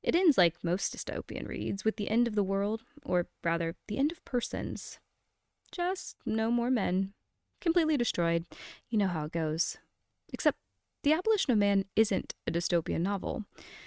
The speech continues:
It's a small book of three lectures Lewis gave in nineteen forty-three, and it's about education.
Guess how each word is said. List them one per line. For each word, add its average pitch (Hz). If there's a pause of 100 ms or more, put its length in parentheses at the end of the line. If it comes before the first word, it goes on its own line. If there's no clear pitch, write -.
(120)
It's -
a -
small 302
book -
of 202
three 208
lectures 175
Lewis 196
gave 180
in 175
nineteen 175
forty-three, 202
and 202
it's -
about 247
education. -